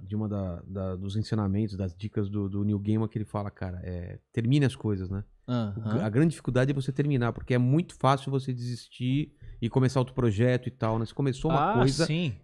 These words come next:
Speaker 1: tenta terminar aquilo, por pior que seja,
Speaker 2: Sim.
Speaker 1: depois você volta e conserta, mas termina. Porque é difícil terminar, é muito difícil terminar um livro.
Speaker 2: É.
Speaker 1: As pessoas acham que é fácil escrever, começar e ter, chega um ponto que realmente você,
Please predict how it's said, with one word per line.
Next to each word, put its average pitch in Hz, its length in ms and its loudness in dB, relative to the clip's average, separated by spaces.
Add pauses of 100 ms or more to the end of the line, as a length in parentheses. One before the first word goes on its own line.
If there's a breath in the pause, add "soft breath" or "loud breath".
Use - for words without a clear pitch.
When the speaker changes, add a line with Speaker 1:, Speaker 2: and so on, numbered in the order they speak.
Speaker 1:
tenta 147 320 6
terminar 139 600 2
aquilo, 135 320 0
por 135 180 -4
pior 139 420 4
que - 100 -12
seja, 123 500 6
Speaker 2:
Sim. 160 260 0
Speaker 1:
depois - 200 0
você 135 100 6
volta 123 440 4
e - 20 -2
conserta, 113 420 -2
mas 117 160 -2
termina. 139 540 2 (180 loud breath)
Porque - 160 2
é - 20 4
difícil 233 360 -2
terminar, 98 440 2 (220)
é 120 100 0
muito 151 300 6
difícil 127 260 -10
terminar 110 280 0
um 98 100 0
livro. 90 380 -4
Speaker 2:
É. 107 160 -2 (200)
Speaker 1:
As - 140 -6
pessoas 113 300 -2
acham 131 160 0
que 131 80 0
é - 40 -2
fácil 127 420 -4
escrever, 113 360 0
começar 117 640 -2
e 117 60 0
ter, - 180 -6 (540 soft breath)
chega 151 260 2
um 180 80 4
ponto 151 380 2
que - 80 -4
realmente 147 420 4
você, 180 480 0